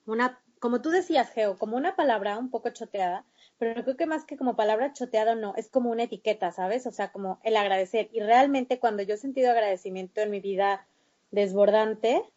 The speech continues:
ha sido una emoción casi meditativa, no sé si les pasa, o sea, que estás tanto en el aquí y ahora que te inunda el, el alma, o sea, dices, ¡ah! ¡Guau! Y esa emoción tan bonita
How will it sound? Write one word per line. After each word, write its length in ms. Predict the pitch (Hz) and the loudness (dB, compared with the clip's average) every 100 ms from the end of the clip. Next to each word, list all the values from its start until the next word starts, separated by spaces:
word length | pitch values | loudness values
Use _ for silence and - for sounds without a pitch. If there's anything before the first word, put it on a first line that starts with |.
| _ _ _ - | _ _ _ -2
ha 120 | 240 | 0
sido 480 | 240 269 269 262 - | 2 6 8 8 4
una 600 | 240 233 240 240 247 247 _ _ _ _ | -6 -4 0 0 0 -4 _ _ _ _
emoción 500 | - 220 202 220 226 | -10 -6 -6 -2 -2
casi 360 | 214 233 226 254 | 2 0 0 -2
meditativa, 720 | 240 214 208 185 208 196 170 | 0 0 0 -2 -2 -2 -2
no 120 | 175 | -6
sé 140 | 190 - | -10 -4
si 100 | 240 | 0
les 180 | 190 185 | 0 0
pasa, 220 | 208 185 | -4 -2
o 20 | |
sea, 180 | 185 202 | -4 -4
que 60 | 190 | 0
estás 320 | - 254 - | 4 4 4
tanto 260 | 302 285 330 | 2 4 2
en 60 | |
el 100 | 311 | 4
aquí 200 | 233 233 | 4 4
y 60 | 240 | 6
ahora 440 | 247 226 202 240 _ _ _ - | 8 6 4 -8 _ _ _ -4
que 100 | 247 | -2
te 120 | 254 | 0
inunda 400 | 240 254 254 277 | 0 2 2 2
el, 180 | 269 - | 0 0
el 160 | 233 240 | 4 6
alma, 340 | 226 202 185 | 4 2 -6
o 40 | |
sea, 160 | 180 214 | -6 -6
dices, 360 | 208 208 226 - 508 539 508 480 453 440 _ _ _ _ | -6 -6 -8 -4 0 2 2 0 -4 -8 _ _ _ _
¡ah! 60 | 480 508 - - - - _ _ | 4 4 2 -8 -18 -20 _ _
¡Guau! 340 | 240 269 233 180 _ - | 2 4 4 0 _ -8
Y 140 | 226 | -2
esa 180 | 247 254 | 0 0
emoción 400 | 339 349 277 254 | -4 -4 -2 -2
tan 180 | 269 269 | -2 0
bonita 540 | 240 233 - 202 220 | 0 -2 -2 -4 -4